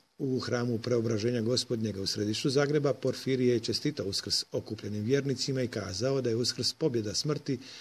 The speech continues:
i da donosi slobodu Kristovu koju vjernici trebaju odabrati. „Najveća tragedija je mržnja”, istaknuo je mitropolit zagrebačko-ljubljanski i naglasio da u Kristu ne postoji neprijatelj.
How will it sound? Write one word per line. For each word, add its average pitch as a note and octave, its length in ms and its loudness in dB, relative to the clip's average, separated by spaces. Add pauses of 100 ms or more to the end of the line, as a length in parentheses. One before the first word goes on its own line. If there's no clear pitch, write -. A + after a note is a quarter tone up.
(240)
i E3+ 80 -2
da D#3+ 80 8
donosi D3+ 360 2
slobodu B2+ 400 2
Kristovu C3 500 0
koju G#2+ 200 -2
vjernici A2+ 480 0
trebaju G2+ 400 -4
odabrati. G#2 520 -6 (640)
„Najveća D3+ 380 0
tragedija B2+ 580 4 (120)
je B2+ 200 0
mržnja”, C3 540 0
istaknuo A2+ 500 0
je A2 40 2
mitropolit G#2+ 640 -2
zagrebačko-ljubljanski A2 1120 -2
i - 20 2
naglasio G#2 540 -2
da G2+ 120 -2
u E2+ 60 -4
Kristu C#3 440 -2
ne C#3 120 0
postoji G#2 460 -4
neprijatelj. F2 500 -8